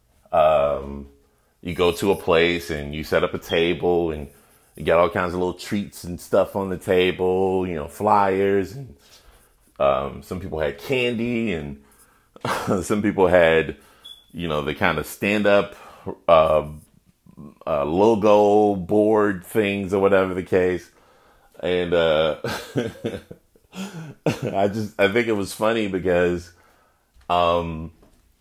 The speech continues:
I was not prepared to do any of this today. And, uh, <laughs> so I just think as I looked around the room and everybody had their little fancy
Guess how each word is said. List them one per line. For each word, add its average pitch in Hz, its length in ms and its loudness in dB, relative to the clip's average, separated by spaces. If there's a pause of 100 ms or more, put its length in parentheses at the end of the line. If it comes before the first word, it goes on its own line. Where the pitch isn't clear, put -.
(880)
I 123 840 2
was 101 240 0
not 107 260 0
prepared 80 640 -2 (300)
to 98 120 -6
do 87 380 -4
any 90 240 -6
of 71 140 -8
this 71 380 -10 (120)
today. 67 440 -8 (1000)
And, 80 380 -4
uh, 76 460 0 (140)
<laughs> 104 300 -4
so 87 240 0
I 90 60 2
just 90 240 -8
think 90 360 -6 (640)
as 98 160 -2
I 101 60 4
looked 110 320 4
around 104 380 0
the 98 100 -2
room 82 560 -2 (340)
and 85 120 -8
everybody 87 420 0
had 87 300 4
their 90 140 0
little 87 200 -2
fancy 92 920 -2